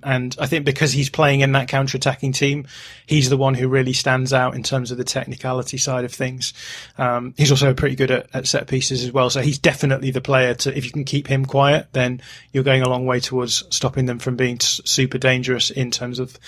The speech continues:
their possession play. Uh, in terms of the forwards, they, they don't have anything really out of this world, but both of the target men that they use are, are pretty good at facilitating the other attackers.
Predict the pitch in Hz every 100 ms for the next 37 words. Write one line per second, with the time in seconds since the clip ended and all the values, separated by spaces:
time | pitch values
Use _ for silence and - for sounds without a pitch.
0 | - - - 123 135 127 127 - 120 135
1 | 123 123 _ - - - - 147 151 160
2 | 156 208 170 165 - 180 165 - - 156
3 | 151 156 - _ _ - 170 151 151 156
4 | 139 143 143 143 139 143 135 135 131 143
5 | 131 127 135 127 - - - _ 156 139
6 | 143 135 - 147 135 135 135 135 135 131
7 | 127 131 131 127 - - 131 123 143 139
8 | 135 - - 131 - - - 131 139 131
9 | 143 135 135 131 135 131 127 143 127 147
10 | 143 -